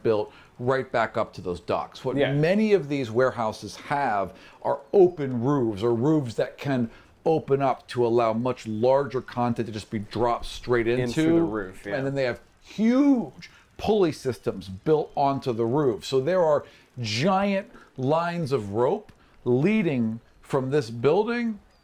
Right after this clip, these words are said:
Speaker 1: to the ship in front of you. And that's how they're moving. And they're not using it right now, but they could be using it to load much larger things. They're just rolling off smaller boxes, but you could run right along that line if you wanted a direct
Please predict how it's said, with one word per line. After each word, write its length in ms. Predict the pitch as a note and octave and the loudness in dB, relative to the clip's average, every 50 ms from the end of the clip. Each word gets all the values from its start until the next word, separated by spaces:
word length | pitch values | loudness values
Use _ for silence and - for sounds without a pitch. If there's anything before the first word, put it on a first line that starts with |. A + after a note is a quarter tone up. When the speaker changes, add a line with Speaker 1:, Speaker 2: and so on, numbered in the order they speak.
| _ - | _ -10
Speaker 1:
to 220 | - - F#3+ F#3 | -4 -2 0 0
the 100 | C#3 D3+ | 0 -2
ship 320 | C3 - - - D3+ - - | -4 -4 -2 -2 -2 -2 -4
in 80 | A#2 G#2 | -8 -8
front 460 | - - - D#3 C#3+ C#3+ B2+ - - _ | -8 -8 -4 -2 -2 -2 -4 -6 -8 _
of 160 | - A#2 F#2 F#2+ | -2 -2 -2 -2
you. 220 | F#2+ F2 - - - - _ _ _ - - - - | -6 -12 -12 -14 -20 -20 _ _ _ -20 -20 -10 -4
And 120 | C#3 B2 C#3+ | -2 0 0
that's 180 | D3 C#3+ - | 0 0 0
how 100 | E3 C#3+ | -2 0
they're 160 | C3+ C#3 C3 | 0 0 0
moving. 640 | B2+ C3 C3+ C#3+ D3+ D3+ D#3+ E3 C#3 D3 C3+ B2 B2+ | 0 0 0 0 2 2 2 2 0 0 -2 -2 -2
And 240 | D3 D3 C#3+ C#3 D3 | -2 -4 -2 -2 -4
they're 100 | E3 F3 | -2 -2
not 100 | D#3+ C#3 | -2 -2
using 260 | D#3 F3+ D#3+ B2+ B2+ | 0 0 -2 0 -2
it 100 | C3+ A#2 G#2+ | -4 -4 -4
right 320 | G2+ G#2+ B2+ C3 B2+ G#2+ | 0 0 2 0 0 0
now, 300 | A2 A2+ A#2+ C3+ D3+ E3 | -2 -2 0 0 0 0
but 180 | D3+ C#3 - - | -2 -2 -4 -2
they 120 | B2 A2+ - - | -2 -4 -4 -6
could 380 | - - - G3 G#3 G#3 D#3 C3 | -10 -2 2 2 2 2 2 -4
be 320 | C#3 C3+ A#2 A2 A2+ G#2+ - - - _ - | -4 -4 -2 -2 -2 -4 -6 -10 -20 _ -6
using 300 | C#3+ C#3+ C#3+ B2 B2 B2+ | -2 -2 0 0 0 -2
it 100 | A#2 - | -4 -4
to 80 | - B2 | -4 -2
load 340 | A#2+ A#2+ B2 B2 B2 A#2 A2 | 0 2 2 2 2 2 0
much 360 | B2 B2 A#2+ A#2+ - - - | 0 0 0 -2 -2 -6 -10
larger 420 | A2+ G#2+ A2+ A2 G#2+ G2+ F#2+ G2+ | -4 -2 0 0 0 -2 -4 -6
things. 300 | G2 - C#3+ B2 A2 F#2+ | -6 -4 -2 -2 -2 0
They're 80 | A2+ A#2 | -2 -2
just 140 | A#2 G2 G#2+ | -2 -4 -4
rolling 420 | G#2+ A#2 A#2+ A#2+ A#2 A2+ A2 G#2+ | 0 2 2 2 2 0 -2 -2
off 200 | G2+ G2+ G2+ - - _ - | 0 0 -2 -2 -6 _ -16
smaller 400 | - - - A#2 G#2+ G2 F#2+ F#2 | -14 -10 -4 -2 -2 0 0 -2
boxes, 420 | F2 A2+ C3 C3+ C#3 - B2+ A2 | 0 2 2 2 2 0 -4 -12
but 140 | G#2 A2+ G#2 | -10 -10 -10
you 80 | B2+ C#3+ | -8 -6
could 140 | - B2+ G2 | -6 -6 -4
run 280 | F#2+ A2 B2 A#2 G#2 F#2+ | -2 0 0 0 0 0
right 100 | G2 G2+ | 0 0
along 240 | G2+ G2 G2 F#2 F2+ | 0 0 -2 -4 -6
that 180 | D#2+ - - E2+ | -8 -8 -8 -6
line 500 | F#2+ A2+ A2+ G2 E2+ - - - - - - - - - - | -4 -4 -4 -4 -6 -10 -14 -20 -20 -20 -20 -20 -18 -12 -10
if 100 | B2 A2 | -6 -2
you 80 | A#2 A2+ | -2 0
wanted 220 | A2 G#2 G2 F2+ | 0 -2 -6 -6
a 20 | D#2+ | -6
direct 340 | G#2+ F#2 G2+ G2 F#2+ - | -4 -2 -2 -4 -4 -6